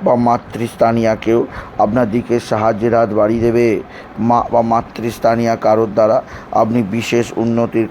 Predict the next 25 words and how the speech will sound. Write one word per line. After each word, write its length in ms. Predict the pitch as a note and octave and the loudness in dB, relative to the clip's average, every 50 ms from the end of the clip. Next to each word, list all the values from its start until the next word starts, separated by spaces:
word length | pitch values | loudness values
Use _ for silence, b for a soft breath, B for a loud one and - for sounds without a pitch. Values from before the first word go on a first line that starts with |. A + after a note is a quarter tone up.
| - | 0
খবর 240 | G#2+ G#2 G#2+ A2 A#2 G#2+ - | 0 0 2 2 0 0 0
পাবেন। 300 | G#2+ A2 A2+ A#2+ A#2+ A2+ F#2+ D2 - B B B B B - G#2 | 0 2 2 2 0 0 -2 -4 -10 B B B B B -2 0
আপনি 160 | A2 A2 A#2+ A#2 A2+ | 0 2 0 0 0
যদি 180 | A#2+ G#2 A2+ A#2+ G#2+ - - | 0 0 0 -2 -4 -4 -4
সিংহ 240 | - A#2+ A#2+ A#2 A2+ A#2 A2+ A2+ | -4 -2 -2 0 0 0 2 2
রাশির 340 | A2 A2 A2 - - A2 G#2+ G#2 G2 | 2 2 0 -2 -4 -6 -4 -2 0
জাতক 300 | A2 G#2+ G#2+ - A#2 G#2 F#2+ G2+ | 0 0 0 -2 -4 -4 -2 -2
জাতিকা 340 | G#2 G#2 - F#2+ F2 F#2+ F2+ D#2+ | -4 -2 -4 -6 -6 -6 -6 -6
হন, 100 | - - - B B B B B B B - - | -8 -10 -14 B B B B B B B -8 -4
সিংহ 220 | - A#2+ A#2 A#2 A#2 A#2+ A#2+ A#2 | -2 0 2 2 2 4 4 4
রাশি 300 | A2+ A2+ - - - G#2 G#2 B B B B B - | 2 0 -2 -6 -10 -10 -10 B B B B B -2
কর্মজীবনে 760 | - A#2+ B2 B2+ B2 B2 B2+ A#2 G#2 A#2 A#2 A2+ A#2+ A#2+ A#2+ A#2 | 0 2 2 2 2 0 0 0 -2 -2 -2 0 0 0 2 2
আপনার 400 | A#2 A2+ G#2+ F#2+ D#3+ - B2+ C3+ - F#2+ | 2 2 0 0 -2 -2 -2 -2 -4 -4
বিরাট 320 | F#2+ G#2+ A2 A#2 A#2 A#2 A#2 - - | -2 0 2 2 2 2 0 0 0
সৌভাগ্য 480 | A2+ A2+ A2 G#2+ A2 A2 A2 G2+ F#2 A2+ A2+ G#2+ F#2+ | 0 0 2 2 2 2 0 0 -2 -2 -2 0 0
যোগ 160 | A#2+ B2+ C#3 - | 0 -2 0 0
অবশ্যই 540 | - G2 F#2 G2 G#2+ G#2 - - A2+ A2+ A#2 A2+ | -2 0 0 0 -4 -4 -4 -4 -2 0 2 2
আছে। 260 | A2 G#2+ - - C3 C#3 B B B B B B B | 0 0 -4 -8 -10 -12 B B B B B B B
আপনার 400 | B G2 A#2 G#2+ A2 A#2+ B2 B2 G#2+ | B 0 2 2 2 0 0 0 -2
জীবনযাত্রার 840 | F#2+ G2+ A#2 A#2+ A#2 B2 B2 B2 A#2 B2 A#2 A#2 - - A2+ A2+ G2+ | -2 -2 -2 0 0 0 0 2 2 2 2 0 0 0 -2 -2 0
ক্ষেত্রে 420 | - B2 A2+ G2 - - B2 B2+ A#2+ G#2 - B B B B B B - | -2 -4 -4 -4 -2 -2 0 2 2 2 0 B B B B B B 0
আপনাকে 480 | G#2+ A#2 A2+ A#2 B2 B2 A#2 - A#2 A#2 | 0 2 2 0 0 -2 0 0 0 0
বিশেষ 420 | G#2+ F#2+ A2+ B2 A#2+ - A#2+ A#2+ A2+ - - | 0 0 -2 -2 -2 0 -2 -2 -2 -2 -2
সমৃদ্ধি 500 | A#2+ A#2 A2+ A2+ A2+ A#2 G#2 F#2 G#2+ A2+ | 0 0 0 0 0 -2 -2 -2 -6 -6
প্রদান 340 | - G2+ A2 A2 A2+ A#2 | -4 -2 0 0 0 0